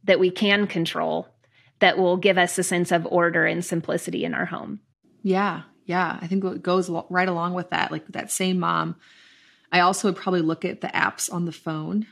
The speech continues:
Speaker 2: too, because I know for me, I can feel very chaotic. And even if the house is in order, if I'm just spending a little extra time each day, or,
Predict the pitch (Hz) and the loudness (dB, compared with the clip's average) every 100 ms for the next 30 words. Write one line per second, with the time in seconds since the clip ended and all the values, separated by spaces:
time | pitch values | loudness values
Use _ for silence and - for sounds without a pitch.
0 | - - - 165 180 208 190 196 170 - | -14 -12 -4 -2 0 -2 -2 0 -2 2
1 | 180 196 196 180 165 190 247 254 _ _ | 2 2 -2 -4 -2 0 -2 -4 _ _
2 | _ - 185 233 208 202 180 170 170 185 | _ 0 2 2 2 0 0 0 0 -2
3 | 185 170 151 170 208 208 - 175 165 160 | -4 -4 -2 -2 -4 -8 -8 -4 -2 -4
4 | 160 156 - _ _ _ - 202 220 190 | -6 -8 -14 _ _ _ 0 2 2 -2
5 | 160 160 160 185 180 180 156 156 170 185 | -2 0 0 -2 -4 -6 -6 -4 -4 -4
6 | 208 - _ _ _ _ - 180 180 175 | -4 -10 _ _ _ _ -4 -4 0 2
7 | 196 196 - 196 180 160 180 185 190 - | 2 -2 0 0 0 0 0 0 -2 -6
8 | 180 - 175 170 185 - 180 170 - 165 | -6 -4 -4 -2 -4 -4 -4 -4 -4 0
9 | 160 170 | 0 0